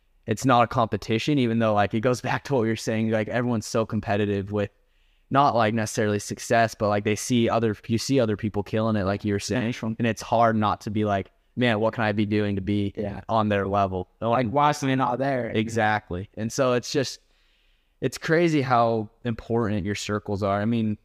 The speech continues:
Speaker 1: you've, we've talked about it a little bit in these other things, but what's,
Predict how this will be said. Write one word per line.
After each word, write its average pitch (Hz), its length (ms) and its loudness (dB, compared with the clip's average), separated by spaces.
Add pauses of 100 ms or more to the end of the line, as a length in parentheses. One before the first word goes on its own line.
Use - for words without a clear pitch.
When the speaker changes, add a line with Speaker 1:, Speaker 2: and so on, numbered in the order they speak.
(140)
Speaker 1:
you've, 131 340 0
we've 127 200 -2
talked 151 220 2
about 113 280 2
it 107 80 2
a 98 40 -2
little 107 180 0
bit 101 100 0
in 101 160 2
these 101 200 0
other 107 200 2
things, 101 260 -4
but 107 140 -2
what's, - 480 0